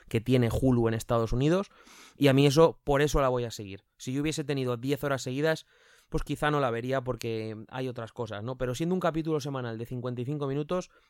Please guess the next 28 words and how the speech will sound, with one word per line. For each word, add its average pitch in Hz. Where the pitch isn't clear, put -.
conmigo 147
que 147
cuenten 156
de 123
momento. 110
Es 113
una 127
serie 117
que 104
está 127
bien, 175
muy 139
entretenida, 127
mucho 135
ritmo 170
y 196
que 180
sobre 156
todo, 139
y 131
ya 135
me 139
callo 143
que 139
me 127
estoy 131
alargando 120
mucho, 104